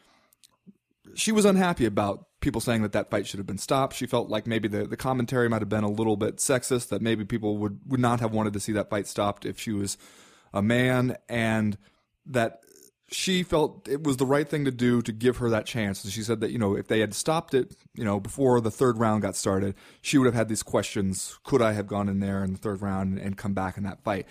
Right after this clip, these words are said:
And that would have been harder to deal with than dealing with the loss and getting beat up. And she says, you know, I talked to her this morning. She said, "I got a couple black eyes, but other than that, I feel mostly fine." I mean, of course,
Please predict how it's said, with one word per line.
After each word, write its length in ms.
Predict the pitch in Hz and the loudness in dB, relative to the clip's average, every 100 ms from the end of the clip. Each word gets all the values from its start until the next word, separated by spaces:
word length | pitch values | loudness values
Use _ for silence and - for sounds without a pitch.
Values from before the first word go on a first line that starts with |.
| - - | -10 -2
And 100 | 131 | 2
that 160 | 151 | 2
would 120 | 170 | 0
have 80 | 143 | 0
been 140 | 143 131 | 0 0
harder 240 | 120 113 | -2 -2
to 100 | 110 | -2
deal 220 | 110 110 | 0 2
with 260 | 117 117 110 | 2 0 0
than 240 | 113 123 | -2 -2
dealing 440 | 113 107 123 135 135 | -2 -2 -2 -2 0
with 120 | 143 | 0
the 80 | 139 | 0
loss 380 | 143 170 117 - | 2 2 0 -2
and 240 | 107 101 | -2 -2
getting 240 | 190 131 117 | -4 -4 0
beat 200 | 131 165 | 2 4
up. 220 | 113 - | 0 -2
And 100 | 123 | -6
she 100 | 190 | -2
says, 320 | 202 240 - | 2 2 2
you 60 | 170 | 0
know, 220 | 156 170 | 2 0
I 100 | - | -2
talked 220 | 131 180 - | 0 0 2
to 60 | |
her 40 | 160 | 0
this 160 | 160 | 2
morning. 240 | 175 123 98 | 2 0 0
She 120 | 104 | 0
said, 200 | 127 113 | 0 0
"I 380 | - - _ - | -4 -20 _ -4
got 80 | |
a 40 | 120 | 2
couple 200 | 139 131 | 2 4
black 240 | 131 127 | 2 2
eyes, 300 | 123 120 117 | 2 2 2
but 80 | 131 | 2
other 100 | 117 | 2
than 120 | 107 | 2
that, 260 | 107 107 104 | 2 -2 -4
I 80 | - | -12
feel 220 | - 117 | -4 -2
mostly 260 | 104 98 98 - | -2 -4 -6 -2
fine." 300 | 120 104 85 | -2 -2 -2
I 40 | |
mean, 120 | 123 | 0
of 80 | 120 | 0
course, 300 | - 180 151 | 2 2 2